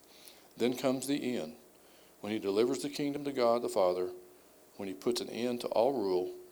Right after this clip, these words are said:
and all authority and power, for he must reign till he has put all enemies under his feet. The last enemy that will be defeated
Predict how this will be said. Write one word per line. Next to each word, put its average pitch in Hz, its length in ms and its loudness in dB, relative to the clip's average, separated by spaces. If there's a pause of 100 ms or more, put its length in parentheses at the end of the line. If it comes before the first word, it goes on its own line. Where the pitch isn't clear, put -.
(100)
and 101 100 -8
all 120 280 4
authority 92 480 -2
and 101 100 -10
power, 80 440 -2
for - 200 -10
he 104 120 -6
must 92 260 -8
reign 120 400 -2 (480)
till 98 140 -6
he 104 120 -4
has 92 140 -2
put - 240 -4
all 107 280 0
enemies 101 460 -8
under 101 220 -8
his 110 120 -6
feet. - 460 -12 (540)
The 92 100 -4
last 110 460 2
enemy 98 400 -8 (680)
that 110 100 -4
will 95 100 -4
be 101 160 -4
defeated 95 460 -6